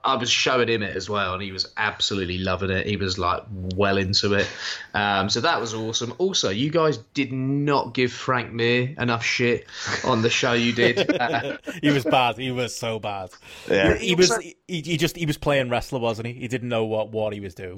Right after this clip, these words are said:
Speaker 2: whatsoever.
Speaker 1: He strolls to the ring in his M M A shorts, but they look like a pair of shorts he's wearing when he's working out. And he's also, it looks like he's walking to the beach. He's got this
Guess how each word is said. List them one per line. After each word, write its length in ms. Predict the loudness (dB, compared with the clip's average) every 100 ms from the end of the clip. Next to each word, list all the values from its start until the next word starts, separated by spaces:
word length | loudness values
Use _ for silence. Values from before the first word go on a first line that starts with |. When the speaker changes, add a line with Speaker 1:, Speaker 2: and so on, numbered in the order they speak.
| -10
Speaker 2:
whatsoever. 440 | -12 -12 -14 -14 -20 _ _ -20 -20 -12
Speaker 1:
He 60 | -4
strolls 460 | -2 2 0 0
to 60 | -2
the 100 | 0
ring 480 | 2 2 0 -8 -12
in 80 | -8
his 160 | -4 -2
M 100 | 0
M 140 | 2
A 160 | 0 0
shorts, 760 | -2 -6 -10 -12 -6 -6 -6 -10 -18 -4
but 160 | 0
they 140 | 2 2
look 140 | 2
like 140 | -2
a 40 | -2
pair 200 | 0 0
of 80 | 0
shorts 340 | 0 0 0
he's 180 | -2 -2
wearing 220 | 0 2
when 80 | 0
he's 160 | -2 0
working 420 | 2 2 0 0
out. 320 | 0 -2 -8 -10 -14 -8 0
And 100 | 4
he's 120 | 6
also, 260 | 6 4 2 -2
it 120 | -2
looks 240 | 0 -2
like 80 | -2
he's 160 | -6 -2
walking 240 | -2 0
to 60 | 0
the 80 | -2
beach. 680 | 2 2 0 -6 -2 -2 0
He's 140 | 0
got 100 | 2
this 120 | 0